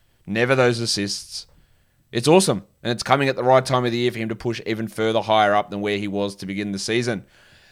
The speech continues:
At number six is Jim Butler. Five games over the last two weeks, twenty points only,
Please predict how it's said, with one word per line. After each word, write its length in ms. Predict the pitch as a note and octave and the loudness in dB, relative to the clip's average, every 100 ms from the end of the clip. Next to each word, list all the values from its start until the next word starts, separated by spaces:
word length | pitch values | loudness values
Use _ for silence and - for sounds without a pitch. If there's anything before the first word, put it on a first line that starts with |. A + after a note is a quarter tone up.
| - | -4
At 120 | C#3 | 4
number 200 | E3 E3 | 6 6
six 360 | D#3 E3+ D#3 - | 2 0 0 -2
is 380 | D#3+ D#3 C#3 C#3 | 2 4 2 -2
Jim 340 | B2 D3+ D3 - | 2 4 4 0
Butler. 440 | C3 C#3 C#3 C#3 C#3 | 2 4 6 6 4
Five 320 | D#3 D3+ C#3+ | 6 4 6
games 320 | C3+ C#3 C3 | 4 4 4
over 120 | C3 | 2
the 60 | C3 | 4
last 300 | C3 C3 - | 4 2 2
two 100 | C3 | 0
weeks, 240 | B2+ B2+ | 0 -2
twenty 300 | - F#3+ F#3+ | -2 0 0
points 340 | F#3 F3 E3 D#3 | 0 0 2 4
only, 360 | D3+ F3+ C4 | 4 4 -2